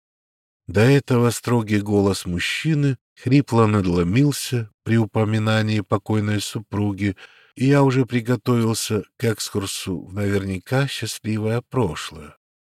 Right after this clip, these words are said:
Но в это мгновение мы оба заметили, как плавно текущая беседа Риты с Грацинским-старшим постепенно становится ожесточённой, как хмурится её красивое лицо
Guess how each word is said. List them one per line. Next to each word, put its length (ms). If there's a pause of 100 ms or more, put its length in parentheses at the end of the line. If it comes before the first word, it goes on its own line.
(280)
Но 200
в 60
это 280
мгновение 840
мы 200
оба 320
заметили, 840 (220)
как 260
плавно 440
текущая 580
беседа 640
Риты 400
с 60
Грацинским-старшим 1500 (440)
постепенно 640
становится 840
ожесточённой, 1300 (360)
как 240
хмурится 760
её 440
красивое 680
лицо 540